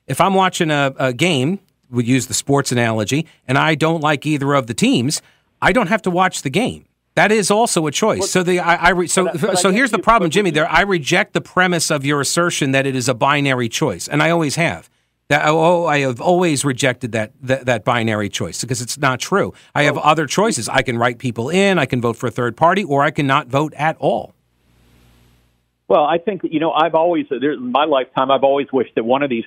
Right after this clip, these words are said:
Speaker 2: third parties would have had enough momentum where they actually had a shot to win. And if some, something gains steam, you, you,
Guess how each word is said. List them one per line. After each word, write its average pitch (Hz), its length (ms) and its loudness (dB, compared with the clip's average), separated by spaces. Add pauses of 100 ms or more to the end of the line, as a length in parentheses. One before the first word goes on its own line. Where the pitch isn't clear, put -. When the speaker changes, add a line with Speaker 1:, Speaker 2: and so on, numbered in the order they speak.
Speaker 2:
third 117 200 0
parties 117 340 -4
would 127 140 -2
have 113 80 0
had 123 180 0
enough 123 260 -2
momentum 117 380 -2
where 110 80 0
they 110 140 0
actually 131 420 -2
had 117 220 2
a 110 40 0 (120)
shot 120 240 0
to 117 80 -2
win. 123 340 0 (300)
And 117 160 2
if - 60 -8 (180)
some, 156 180 2 (140)
something 165 260 0
gains 147 320 -2
steam, 160 380 0
you, 131 240 2
you, 120 180 -2